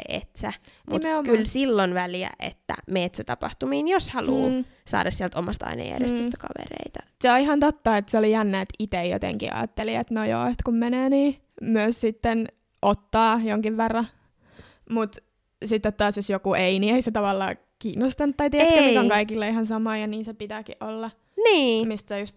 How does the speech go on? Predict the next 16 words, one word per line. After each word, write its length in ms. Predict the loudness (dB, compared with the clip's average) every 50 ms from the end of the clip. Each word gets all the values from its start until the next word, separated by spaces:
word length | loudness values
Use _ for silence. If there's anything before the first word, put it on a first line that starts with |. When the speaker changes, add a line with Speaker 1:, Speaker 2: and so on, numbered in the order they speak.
| -10
Speaker 2:
aasinsiltana 680 | -8 -6 -6 -6 -6 -8 -8 -8 -8 -8 -8 -8 -8 -8
siihen, 280 | -10 -10 -10 -10 -8 -8
että 160 | -10 -10 -8 -8
mitä 200 | -6 -4 -4 -4
sitten, 280 | -4 -6 -6 -4 -4 -4
jos 200 | -4 -4 -4 -4
ei 100 | -4 -2
kerta 260 | -2 -2 -4 -4 -4
kaikkiaan 380 | -4 -4 -4 -4 -4 -4 -4
halua 400 | -2 -2 -2 -2 -2 -4 -6 -6 -8 -12 _ _ _ _ _ _ _ -8
Speaker 1:
Mm. 440 | -6 -4 -4 -2 -4 -4 -6 -6 -6 -4
Speaker 2:
juoda, 440 | -2 -2 -2 -2 -2 -4 -4 -6 -6 -8 _ _ _ _ -14 -8 -6
niin 220 | -4 -2 -2 -4
että 100 | -4 -4
kannattaako 500 | -4 -2 -2 -2 -2 -4 -6 -8 -8 -6
silti? 460 | -6 -6 -6 -4 -4 -4 -6 -6 -8